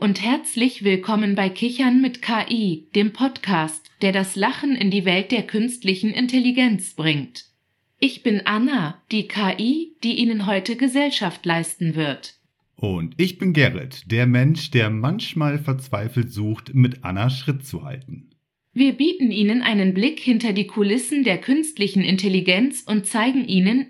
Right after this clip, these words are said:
Speaker 1: wie wir Menschen und Maschinen zusammenbringen können.
Speaker 2: Wir diskutieren nicht nur die neuesten Trends der Technologie, sondern haben auch noch Spaß dabei, indem wir Witze erzählen,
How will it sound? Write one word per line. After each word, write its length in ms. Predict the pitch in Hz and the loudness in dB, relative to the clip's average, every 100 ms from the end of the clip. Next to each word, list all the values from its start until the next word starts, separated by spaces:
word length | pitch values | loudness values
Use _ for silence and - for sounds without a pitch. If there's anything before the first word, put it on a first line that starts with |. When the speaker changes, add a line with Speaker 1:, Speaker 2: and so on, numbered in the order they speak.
| - | -2
Speaker 1:
wie 200 | 208 247 | 2 4
wir 120 | 214 | 4
Menschen 480 | 202 226 247 269 254 | 2 2 0 -2 -2
und 200 | 277 262 | -2 -2
Maschinen 540 | 285 - 269 208 185 | 0 2 2 2 0
zusammenbringen 840 | 185 185 190 190 170 165 165 160 156 | 0 0 2 4 2 2 0 0 0
können. 500 | 170 151 143 - _ _ _ _ _ - | 0 0 -2 -6 _ _ _ _ _ -8
Speaker 2:
Wir 240 | 98 120 | 2 2
diskutieren 680 | 127 131 - - 214 165 90 | 2 -2 -6 -8 -2 0 0
nicht 280 | 87 - - | -2 -6 -4
nur 460 | 95 113 135 - _ _ - | -2 0 -2 -4 _ _ -4
die 100 | 95 | 0
neuesten 540 | 113 185 214 - 151 | 0 0 -4 -6 -4
Trends 340 | - 131 131 | 0 2 2
der 140 | - 104 | 2 -2
Technologie, 840 | 127 127 110 101 135 123 123 - - - _ | -2 0 -2 -2 0 0 -2 -8 -16 -20 _
sondern 680 | 87 85 170 139 123 127 - | -10 0 2 4 4 2 2
haben 280 | 160 151 - | -2 -2 -4
auch 320 | 87 101 - | -8 -6 -2
noch 200 | 127 151 | -2 -2
Spaß 580 | - - 87 85 82 - | -8 -8 -6 -6 -8 -10
dabei, 480 | 80 85 78 76 - | -8 -8 -8 -12 -4
indem 440 | 107 101 107 98 | -2 2 0 0
wir 160 | 90 80 | -4 -2
Witze 240 | 120 - | -2 -2
erzählen, 640 | 151 151 - 170 170 175 | -4 -4 -2 0 0 0